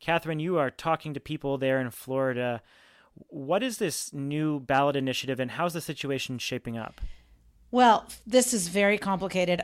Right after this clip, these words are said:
Speaker 2: I called on two people who were really smart and very involved in this initiative. One was Susan Glickman, who's the Florida director for the Southern Alliance for Clean Energy, and the other was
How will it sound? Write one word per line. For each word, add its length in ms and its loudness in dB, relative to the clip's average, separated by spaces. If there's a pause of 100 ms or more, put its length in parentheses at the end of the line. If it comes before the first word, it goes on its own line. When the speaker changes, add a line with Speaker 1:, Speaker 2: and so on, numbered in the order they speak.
Speaker 2:
I 380 4
called 360 2
on 160 -4
two 220 -4
people 300 -4
who 100 -4
were 140 0
really 240 0
smart 420 -2
and 160 -4
very 300 0
involved 400 0
in 100 -4
this 320 -4
initiative. 480 -6
One 240 -6
was 160 -4
Susan 340 -6
Glickman, 500 -6
who's 200 -6
the 80 -10
Florida 400 -6
director 400 -6
for 140 -12
the 100 -8
Southern 300 -8
Alliance 360 -8
for 120 -14
Clean 240 -10
Energy, 580 -8
and 140 -6
the 100 -4
other 300 -2
was 320 -8